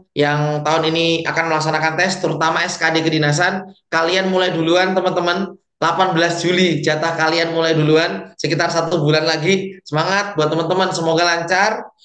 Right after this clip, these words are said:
Semoga nanti kita dapat kabar yang terbaik dari teman-teman, ya. Oke,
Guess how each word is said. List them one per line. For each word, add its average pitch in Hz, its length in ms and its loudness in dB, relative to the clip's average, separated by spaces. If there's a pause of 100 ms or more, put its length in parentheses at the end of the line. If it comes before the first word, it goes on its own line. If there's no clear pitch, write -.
(220)
Semoga 180 360 2
nanti 190 120 -2
kita 196 160 2
dapat 170 240 0
kabar 170 320 2
yang 170 160 0
terbaik 175 400 0
dari 165 160 0
teman-teman, 170 480 -2
ya. 185 100 0 (540)
Oke, 170 160 0